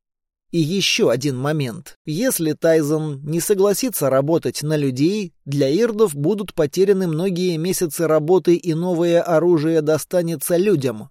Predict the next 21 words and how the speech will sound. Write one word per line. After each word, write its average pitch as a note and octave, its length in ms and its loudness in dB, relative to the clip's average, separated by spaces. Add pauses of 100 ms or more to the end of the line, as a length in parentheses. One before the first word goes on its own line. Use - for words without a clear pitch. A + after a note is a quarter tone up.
(220)
Следовало E3 920 2
начать D#3+ 640 0
работу D3+ 500 2
на C3 140 -4
людей, D#3 440 0
чтобы D3+ 380 -2
держать D#3 480 0
руку D3 320 -2
на C#3+ 140 -4
пульсе C#3+ 360 2
событий, F3 800 -2
снабжать F#3 680 0
своих D3 540 -2
данными, D3+ 800 -2 (100)
помогать F3 600 0
им G#3+ 260 -2
в B2+ 60 -6
восстановлении D3+ 960 -2
прототипа E3 800 -2
Аншай C3+ 440 -2
два. C3+ 420 0